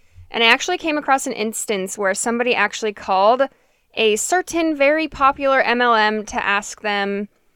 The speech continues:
for an updated statement of typical participant earnings, since, you know, this statement should be updated every six months.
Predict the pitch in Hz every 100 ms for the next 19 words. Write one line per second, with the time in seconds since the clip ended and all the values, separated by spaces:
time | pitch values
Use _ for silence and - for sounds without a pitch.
0 | _ - - - 226 214 - 240 254 269
1 | 247 240 - - 214 214 208 - 196 202
2 | - 240 - 254 - 220 - 220 214 -
3 | 208 196 - 180 180 220 285 294 - -
4 | 233 214 202 214 196 185 190 185 202 -
5 | 247 233 214 220 208 202 233 - 226 208
6 | 190 196 190 - 202 - 254 269 226